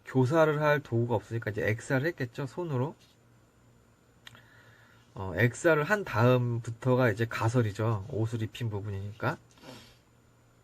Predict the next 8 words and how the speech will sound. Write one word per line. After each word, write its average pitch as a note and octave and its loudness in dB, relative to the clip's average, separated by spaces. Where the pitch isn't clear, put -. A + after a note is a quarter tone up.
아, D3 -12
한 E3 -12
가지 E3+ -6
좀, E3+ -20
뭐, C#3 -12
다른 D3+ -2
거를 D3+ 2
황당해도 D#3+ -4